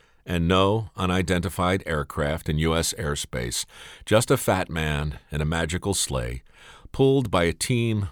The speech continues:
of flying reindeer. On this Christmas Eve,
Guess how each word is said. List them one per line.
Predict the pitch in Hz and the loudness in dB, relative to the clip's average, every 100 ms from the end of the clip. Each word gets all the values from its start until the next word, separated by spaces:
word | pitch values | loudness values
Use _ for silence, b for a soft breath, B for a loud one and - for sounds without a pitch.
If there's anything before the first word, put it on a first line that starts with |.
| - | -8
of | 78 | -10
flying | - 123 120 120 90 | -4 0 2 2 0
reindeer. | 62 60 58 53 - _ _ _ _ _ _ _ _ B B B B | -2 -4 -8 -10 -14 _ _ _ _ _ _ _ _ B B B B
On | 127 | 2
this | 165 | 2
Christmas | - 139 117 92 | 4 2 2 2
Eve, | 110 165 131 - | 0 -2 -6 -16